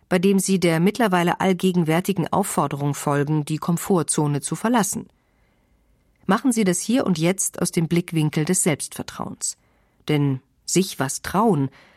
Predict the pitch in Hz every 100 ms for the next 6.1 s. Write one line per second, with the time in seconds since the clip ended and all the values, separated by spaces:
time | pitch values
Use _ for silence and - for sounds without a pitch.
0 | _ 175 170 165 160 151 143 160 220 -
1 | 190 151 185 190 - - 120 - - _
2 | _ _ _ _ _ _ _ - 202 254
3 | 220 170 - 151 143 - 143 131 - 135
4 | 131 - - - 147 156 170 - 165 170
5 | 175 175 165 151 147 - 180 156 - -
6 | -